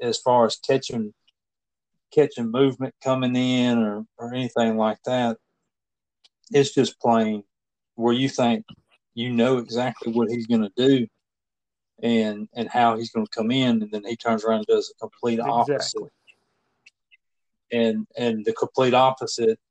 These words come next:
Speaker 1: is what you'd have never even thought in your wildest dreams that
Speaker 2: Right.
Speaker 1: he's gonna do. But, and that's where you get into that, having to hunt him a couple of days and figure, figuring him out, and then you get him figured out, and he does the,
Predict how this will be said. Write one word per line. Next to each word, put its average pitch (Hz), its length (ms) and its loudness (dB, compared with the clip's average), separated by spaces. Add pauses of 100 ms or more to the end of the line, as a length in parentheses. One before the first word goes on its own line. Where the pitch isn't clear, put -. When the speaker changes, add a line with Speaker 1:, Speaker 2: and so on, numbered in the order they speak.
(280)
Speaker 1:
is 107 140 -4
what 117 200 0
you'd 120 120 0
have 110 100 0
never 113 240 4
even 113 160 2
thought 117 340 2
in 110 60 -8
your 110 60 0
wildest 107 280 2
dreams 117 260 0
that 107 120 -4
Speaker 2:
Right. 185 160 4
Speaker 1:
he's 104 180 -6
gonna 117 140 0
do. 95 80 -4 (2000)
But, 101 260 -4 (560)
and 113 100 -4
that's 113 240 0
where 117 120 0
you 107 140 -2
get 113 200 0
into 110 260 -4
that, 107 240 0 (220)
having 104 220 -4
to 101 60 -4
hunt 113 200 0
him 107 100 -2
a 104 100 -6
couple 110 360 -2
of 101 80 -6
days 110 480 4
and 104 100 -12 (120)
figure, 113 300 0 (720)
figuring 131 260 4
him 120 160 2
out, 139 240 4
and 123 80 -10
then 123 100 -4
you 123 100 -4
get 123 120 0
him 117 80 0
figured 117 280 0
out, 120 220 2
and - 40 -4
he 110 60 0
does 113 320 0 (560)
the, 117 220 2